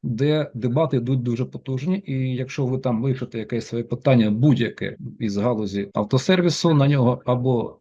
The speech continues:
дадуть відповідь вам ваші колеги, чи то власники сервісів, чи то спеціалісти вузькі, чи то імпортери, чи то виробники. Або якщо там я бачу, що питання, яке лишила людина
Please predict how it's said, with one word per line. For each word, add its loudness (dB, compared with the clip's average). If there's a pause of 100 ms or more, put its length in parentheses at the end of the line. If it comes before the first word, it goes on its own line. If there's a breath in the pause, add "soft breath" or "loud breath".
дадуть -2
відповідь -4
вам -2
ваші -2
колеги, 0 (340)
чи -6
то -4
власники -2
сервісів, -4
чи -6
то -4
спеціалісти -2
вузькі, 0
чи -4
то -4
імпортери, 0
чи -8
то -6 (280)
виробники. 2 (440 loud breath)
Або 4
якщо 4
там 4
я 6
бачу, 2
що -4
питання, 2
яке -2
лишила 0
людина 0